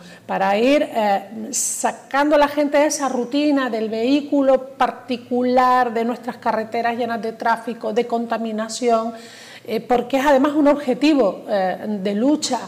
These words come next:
con ese cambio climático que no es discutible ni, <laughs> ni,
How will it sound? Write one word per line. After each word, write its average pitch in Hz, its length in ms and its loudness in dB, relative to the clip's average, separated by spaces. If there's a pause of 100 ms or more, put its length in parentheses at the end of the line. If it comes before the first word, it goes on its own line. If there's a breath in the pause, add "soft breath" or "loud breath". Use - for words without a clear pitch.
(400 loud breath)
con 208 180 -2
ese 277 340 2
cambio 277 300 4
climático 269 580 0
que 233 140 0
no 233 100 0
es 247 60 0
discutible 277 640 2
ni, 226 220 0
<laughs> - 180 -2
ni, 311 140 4